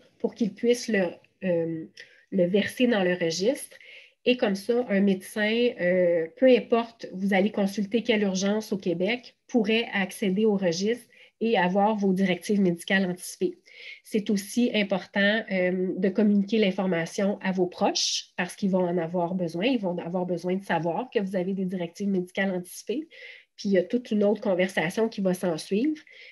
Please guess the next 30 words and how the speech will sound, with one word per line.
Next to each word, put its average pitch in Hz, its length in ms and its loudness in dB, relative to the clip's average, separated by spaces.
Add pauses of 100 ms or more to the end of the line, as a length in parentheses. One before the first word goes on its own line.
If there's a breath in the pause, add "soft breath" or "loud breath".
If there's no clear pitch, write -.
Puis, 233 100 -2
je 202 120 2
vous 196 80 0
encourage 202 500 0
également 190 520 0
à 185 280 -4
déposer 196 540 0
une 208 180 2
copie 220 480 -2 (300 loud breath)
à 185 80 0
votre, 196 340 -2
à 180 300 0
votre 185 180 -2
médecin 202 340 -2
pour 214 120 -12
que - 60 -18
ça 180 100 -2
soit 185 160 0
versé 180 320 -2
dans 202 140 0
votre 185 180 0
dossier 185 300 -4
médical, 196 580 -2 (720 loud breath)
tant 240 240 2
à 208 40 2
votre 190 440 0
clinique 214 600 0
de 185 260 0
suivi 190 380 -4
régulière 196 720 0